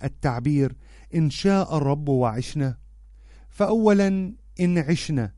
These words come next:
إن بقينا أحياء، ثم إن شاء الرب. هذه هي كلمات القلب الخاضع المسلم. الآية السادسة عشرة:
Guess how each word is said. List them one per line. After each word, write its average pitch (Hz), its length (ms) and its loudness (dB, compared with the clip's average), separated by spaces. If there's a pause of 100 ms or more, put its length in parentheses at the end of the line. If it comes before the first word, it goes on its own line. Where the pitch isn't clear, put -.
(160)
إن 196 220 2
بقينا 185 680 0
أحياء، 226 460 0 (640)
ثم 208 380 2 (580)
إن 214 140 6
شاء 220 360 2
الرب. 214 320 2 (960)
هذه 180 540 0
هي 175 340 2
كلمات 170 680 -2
القلب 160 680 -2
الخاضع 139 760 -2
المسلم. 117 1120 -4 (920)
الآية 139 500 0
السادسة 135 600 -4
عشرة: 120 520 -6